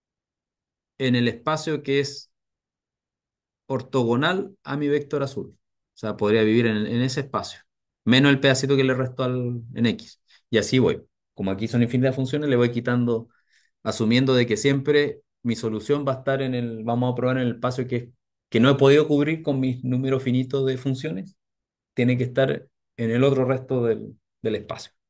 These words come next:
Básicamente esa es como la idea detrás. O sea, si yo tengo una, un set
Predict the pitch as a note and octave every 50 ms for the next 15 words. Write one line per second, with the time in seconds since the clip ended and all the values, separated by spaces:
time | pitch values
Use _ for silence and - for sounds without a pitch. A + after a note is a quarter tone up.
0 | _ _ _ _ _ _ - - - _ - A#2 B2+ B2 B2 C#3 C#3 C#3 C#3+ D#3+
1 | - D#3+ D3 - D#3 D#3 C#3+ A#2 G#2+ A#2+ A2 D#2 - - _ _ _ _ _ _
2 | _ _ _ _ _ _ _ _ _ _ _ _ _ _ _ _ _ _ _ _
3 | _ _ _ _ _ _ _ _ _ _ _ _ _ _ _ - G2 G2 G2 F#2+
4 | F#2 D2+ - - - F#2 - A2+ G2+ - - G2 G#2+ G#2+ - B2+ B2+ C3 B2+ C3
5 | C3+ C3+ B2 A#2+ - B2+ C3+ A#2 G2+ - - C3+ C#3 C3 C3+ -